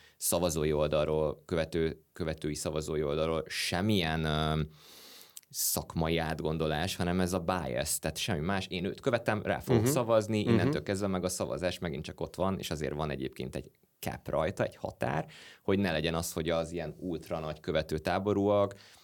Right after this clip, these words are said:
Speaker 1: ö, learatják a
Speaker 2: Mhm.
Speaker 1: babérokat, holott lehet, hogy van valamilyen underdog karakterünk, aki sokkal ügyesebb abban a kategóriában.
Speaker 2: Egy kérdés. Ez, ö,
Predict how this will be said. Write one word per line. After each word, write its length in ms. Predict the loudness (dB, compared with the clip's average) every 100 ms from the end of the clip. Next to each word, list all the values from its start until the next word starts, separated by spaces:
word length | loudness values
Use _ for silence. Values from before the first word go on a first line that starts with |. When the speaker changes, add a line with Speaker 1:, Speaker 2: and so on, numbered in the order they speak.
| -10
Speaker 1:
ö, 380 | 0 2 4 4
learatják 680 | 4 2 0 -2 0 -2 0
a 40 |
Speaker 2:
Mhm. 80 | 2
Speaker 1:
babérokat, 680 | 4 6 4 4 2 2 0 0
holott 300 | 2 2 2
lehet, 260 | 0 0
hogy 120 | -4
van 200 | -4 -2
valamilyen 720 | 0 -2 0 0 0 0 -2 -4
underdog 600 | -4 0 0 0 -2 -2
karakterünk, 640 | -2 -2 0 0 0 0 -2
aki 140 | -6
sokkal 340 | -6 -6 -2
ügyesebb 380 | -2 -2 -2 -2
abban 240 | -4 -4 -6
a 60 |
kategóriában. 1000 | -8 -8 -10 -6 -6 -4 -6 -6 -8 -10 -14 _ _ _ -6
Speaker 2:
Egy 160 | -4
kérdés. 600 | 2 2 2 -2 -2 -10 _ _ -20 _ _
Ez, 300 | 2 4 6
ö, 340 | 6 6 6